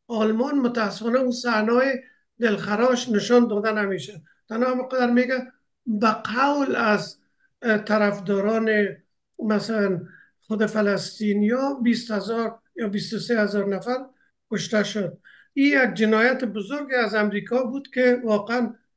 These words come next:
بی‌شرمانه بود. مسئله که بسیار به برداشت بنده حقیر مهم هست، است که بعض قسمت‌ها را فیلم نمی‌گیره مگر اینکه یگان تا عسکرای خود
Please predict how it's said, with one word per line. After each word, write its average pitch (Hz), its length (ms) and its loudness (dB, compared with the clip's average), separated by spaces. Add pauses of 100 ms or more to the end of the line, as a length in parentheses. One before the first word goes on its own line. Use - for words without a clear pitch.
(140)
بی‌شرمانه 214 640 2
بود. 285 240 -6 (320)
مسئله 240 680 4
که 262 300 2 (100)
بسیار 254 760 0 (640)
به 226 120 0
برداشت 226 600 2
بنده 214 640 0
حقیر 240 380 -4
مهم 233 560 0
هست، 262 500 -2 (400)
است 254 320 -2
که 254 340 4 (420)
بعض 254 320 0
قسمت‌ها 233 760 -2
را 254 140 4
فیلم 254 460 2
نمی‌گیره 254 460 0
مگر 233 280 0
اینکه 240 260 -2
یگان 240 460 0
تا 240 300 0
عسکرای 233 540 -2
خود 262 220 -8